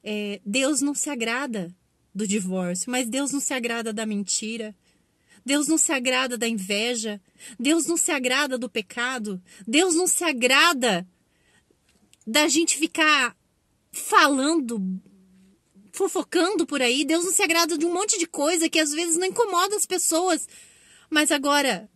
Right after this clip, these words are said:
a pessoa prefere ficar num relacionamento ruim porque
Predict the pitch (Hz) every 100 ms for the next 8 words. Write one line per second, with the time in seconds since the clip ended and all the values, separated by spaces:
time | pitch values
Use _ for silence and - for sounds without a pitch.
0 | _ - - 302 - 269 302 311 277 233
1 | 208 180 - _ _ _ _ _ _ -
2 | - 311 254 247 302 466 440 440 440 427
3 | 392 359 339 349 311 302 370 539 - _
4 | _ _ _ _ _ _ _ _ _ _
5 | _ - 370 370 - 370 403